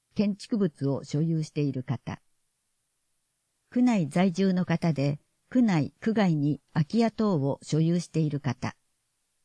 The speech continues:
相談日時、午前九時から午後六時。水曜日、日曜日、年末年始などを除きます。相談方法、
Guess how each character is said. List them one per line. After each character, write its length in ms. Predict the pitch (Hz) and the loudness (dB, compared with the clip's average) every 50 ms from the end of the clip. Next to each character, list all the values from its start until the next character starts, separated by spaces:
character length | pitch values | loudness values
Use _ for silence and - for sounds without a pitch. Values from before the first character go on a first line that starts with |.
| _ _ _ _ _ _ _ _ _ _ _ | _ _ _ _ _ _ _ _ _ _ _
相 260 | - - 233 240 240 | -6 -2 0 0 2
談 260 | 208 226 220 214 202 | 2 2 0 0 0
日 260 | 185 175 - - 143 127 | -2 -4 -4 -4 -4 -4
時、 220 | - 113 - - _ _ _ _ _ _ _ _ _ _ - | -4 -6 -10 -10 _ _ _ _ _ _ _ _ _ _ -6
午 160 | 254 196 233 220 | -2 0 0 2
前 220 | 254 247 214 170 | 2 0 0 0
九 120 | - - 185 | 0 -2 -2
時 140 | - 170 | -2 -2
か 140 | - - 131 | -4 -2 -2
ら 180 | 127 139 - - - | -2 -4 -4 -6 -4
午 140 | 156 214 202 | -4 -2 -2
後 120 | 185 175 | 0 -2
六 300 | 147 139 - - - 147 | -2 -2 -4 -4 -4 -6
時。 180 | - - - - _ _ _ _ _ _ _ _ _ _ _ _ _ _ _ | -6 -6 -12 -18 _ _ _ _ _ _ _ _ _ _ _ _ _ _ _
水 320 | _ - - 233 240 233 226 | _ -2 2 2 4 4 4
曜 180 | 226 214 185 | 2 2 0
日、 260 | - - 147 147 - - _ _ | 0 0 0 0 -2 -4 _ _
日 360 | - 170 165 - - - 202 214 | -2 0 0 0 0 0 2 4
曜 180 | 208 202 165 | 4 2 2
日、 260 | 139 - 123 - - _ _ _ _ _ _ | 0 -2 -6 -8 -10 _ _ _ _ _ _
年 260 | - 170 190 226 226 226 233 226 | -2 0 2 2 2 2 0 0
末 100 | - 220 | -2 -2
年 200 | 220 220 226 226 | -2 0 0 -2
始 120 | - - 156 | -2 0 0
な 160 | 147 143 143 | 0 0 0
ど 160 | - 143 151 | 0 -2 -2
を 80 | 160 - | -2 -2
除 320 | - 151 151 - - 131 | -2 -4 -4 -2 -4 -6
き 80 | - 127 | -4 -4
ま 160 | 123 120 147 | -4 -4 -4
す。 220 | - - - _ _ _ _ _ _ _ _ _ _ _ _ _ _ _ _ _ _ _ _ _ _ _ _ | -6 -10 -16 _ _ _ _ _ _ _ _ _ _ _ _ _ _ _ _ _ _ _ _ _ _ _ _
相 240 | - - 233 240 247 | -6 -2 0 0 2
談 240 | 202 226 220 220 214 | 2 0 0 0 -2
方 240 | - 220 202 190 175 | -2 -2 0 0 0
法、 420 | 135 139 117 123 110 101 - | -2 -2 -2 -2 -4 -6 -8